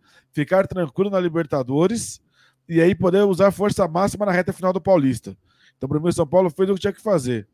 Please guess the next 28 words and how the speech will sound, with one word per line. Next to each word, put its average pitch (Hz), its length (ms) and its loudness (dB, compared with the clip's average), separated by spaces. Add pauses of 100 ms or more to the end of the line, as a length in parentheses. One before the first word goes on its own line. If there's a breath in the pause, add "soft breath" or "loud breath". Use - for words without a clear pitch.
(560)
Então, 160 380 2
pra 170 220 0
mim, 208 240 0
o, 220 320 0 (180)
o 214 140 -4 (120)
Crespo 208 400 4
fez 190 220 2
o 190 60 4
que 156 60 -8
tinha 180 120 2
que - 60 -8
fazer, 190 500 6 (420 soft breath)
tem 220 240 -2
ido 202 140 0
muito 180 260 -4
bem, 175 300 2
teve 196 220 0
um 185 60 -4
mês 185 260 0
de 180 80 0
abril 143 480 0
perfeito 185 500 0
com 165 140 -10
oito 156 200 -6
vitórias, 214 560 -2 (400)
tá 240 160 2
tudo 226 240 -4
certo. 165 640 4